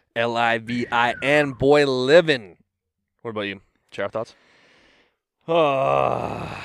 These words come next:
Speaker 2: Yeah, it's good to be back. We should have done this months ago, but it is what it is. You know what? I think this year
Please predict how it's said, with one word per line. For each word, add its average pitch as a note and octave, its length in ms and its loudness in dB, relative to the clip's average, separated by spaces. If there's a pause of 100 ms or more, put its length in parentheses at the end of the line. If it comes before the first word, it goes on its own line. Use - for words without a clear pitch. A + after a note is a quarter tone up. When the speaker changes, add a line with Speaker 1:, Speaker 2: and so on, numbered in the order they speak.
(1080)
Speaker 2:
Yeah, G#2+ 100 -10
it's G#2+ 120 -12
good G2 180 -14
to F2 80 -18
be E2 80 -16
back. C#2 440 -14
We F#2 100 -12
should G2+ 160 -12
have E2 80 -12
done E2 120 -12
this E2+ 260 -16 (160)
months D#2+ 380 -14
ago, F2+ 300 -10
but D#2+ 240 -16 (580)
it G#2 60 -8
is G#2+ 100 -6
what G#2+ 140 -8
it G#2+ 80 -8
is. A2 340 -10 (1040)
You F2+ 80 -16
know G2 80 -10
what? B2 320 -6
I G2+ 100 -8
think A#2 200 -8 (320)
this A2 240 -12
year B2 380 -8